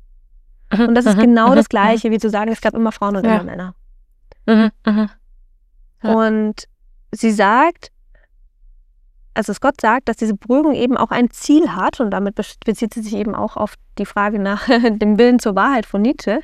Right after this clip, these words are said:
Speaker 2: Ja.
Speaker 1: Mhm.
Speaker 2: Ähm, es gibt ein Ziel dieser Beruhigung. Und zwar hat sie ein politisches Ziel und sie ist oft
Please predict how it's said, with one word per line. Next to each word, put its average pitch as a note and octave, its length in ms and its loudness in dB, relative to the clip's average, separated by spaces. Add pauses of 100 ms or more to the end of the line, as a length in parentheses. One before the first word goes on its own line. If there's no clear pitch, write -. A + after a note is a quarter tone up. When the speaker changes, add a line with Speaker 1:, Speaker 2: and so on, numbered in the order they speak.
Speaker 2:
Ja. G3+ 140 -4
Speaker 1:
Mhm. A#3 500 0 (200)
Speaker 2:
Ähm, G#3+ 300 -2
es G#3+ 140 -10
gibt - 240 -4
ein A#3 180 -2
Ziel D#4 220 2
dieser B3 240 -2
Beruhigung. E3+ 600 -4 (380)
Und G#3+ 140 -2
zwar C4 280 -4 (320)
hat - 140 -8
sie - 120 -2
ein A3+ 100 -4
politisches B3+ 600 -4
Ziel A3+ 220 -2
und B3 140 4
sie A3 80 0
ist G#3 160 -6
oft C4+ 200 -2